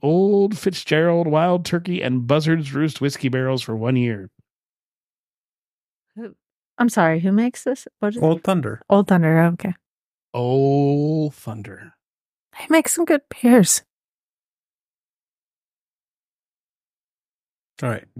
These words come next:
Speaker 3: Beer pours, uh, ruby kind
Speaker 1: Ooh,
Speaker 3: of
Speaker 1: I got
Speaker 3: color.
Speaker 1: something.
Speaker 3: What's that?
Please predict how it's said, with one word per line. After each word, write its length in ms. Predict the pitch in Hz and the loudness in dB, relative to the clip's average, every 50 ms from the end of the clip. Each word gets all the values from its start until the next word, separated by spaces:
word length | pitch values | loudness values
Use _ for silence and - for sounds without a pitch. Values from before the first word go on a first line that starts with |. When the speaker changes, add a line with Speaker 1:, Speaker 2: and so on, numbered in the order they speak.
| 131 131 127 | -10 -6 0
Speaker 3:
Beer 320 | 139 139 139 139 139 135 - - - - | 2 4 4 4 4 2 -2 -6 -14 -20
pours, 1120 | - - - 131 127 127 127 127 123 123 123 120 120 123 123 127 127 - - - - - - _ _ _ _ _ _ _ _ _ _ _ _ _ _ _ _ - | -10 -2 2 4 4 4 4 4 2 0 0 -2 -4 -4 -6 -6 -4 -4 -4 -4 -4 -8 -12 _ _ _ _ _ _ _ _ _ _ _ _ _ _ _ _ -4
uh, 400 | 120 113 110 110 110 110 - - - | -4 -2 -2 -4 -4 -6 -6 -6 -4
ruby 680 | 120 123 120 120 123 127 127 131 123 135 135 143 156 - _ _ _ _ _ _ | 0 2 2 4 4 4 4 4 4 2 2 2 0 -2 _ _ _ _ _ _
kind 240 | - - 220 277 240 | -4 0 0 2 4
Speaker 1:
Ooh, 40 | 185 | 4
Speaker 3:
of 60 | 180 | 2
Speaker 1:
I 20 | |
got 140 | 175 160 117 | 2 2 2
Speaker 3:
color. 100 | - 143 | 0 0
Speaker 1:
something. 440 | - - 101 98 - 107 123 151 143 - _ _ _ _ _ _ _ _ _ _ _ _ _ _ _ _ _ _ _ _ _ _ _ _ _ | -2 -4 -6 -8 -8 -8 -8 -8 -10 -12 _ _ _ _ _ _ _ _ _ _ _ _ _ _ _ _ _ _ _ _ _ _ _ _ _
Speaker 3:
What's 100 | - - | -4 -2
that? 140 | - - - | -2 -2 -4